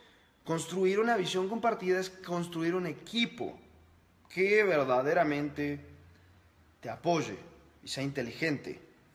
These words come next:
Compra-venta, dice Mario, siempre invirtiendo un diez por ciento más para ganar veinte por ciento. Cuéntanos más detalle de eso, Mario. ¿Cuál es el negocio? Comercio electrónico, dice Jonathan. Cuéntanos más detalle. ¿Cuál es el negocio ahí?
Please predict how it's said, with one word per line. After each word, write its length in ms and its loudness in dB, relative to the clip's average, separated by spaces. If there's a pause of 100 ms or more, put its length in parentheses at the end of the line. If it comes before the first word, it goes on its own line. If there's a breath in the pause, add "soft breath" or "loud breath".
(1080 soft breath)
Compra-venta, 960 6
dice 420 0
Mario, 680 4
siempre 400 0
invirtiendo 460 0
un 120 0
diez 200 2
por 160 -4
ciento 400 -2
más 300 0
para 180 2
ganar 320 -2
veinte 300 -2
por 240 -8
ciento. 500 -6 (300 loud breath)
Cuéntanos 400 6
más 140 4
detalle 320 6
de 160 8
eso, 180 4
Mario. 320 4
¿Cuál 160 4
es 100 0
el 80 2
negocio? 520 0 (400 loud breath)
Comercio 400 2
electrónico, 580 6
dice 220 4
Jonathan. 380 2
Cuéntanos 460 2
más 140 2
detalle. 340 4
¿Cuál 220 4
es 80 -4
el 80 -2
negocio 380 0
ahí? 200 2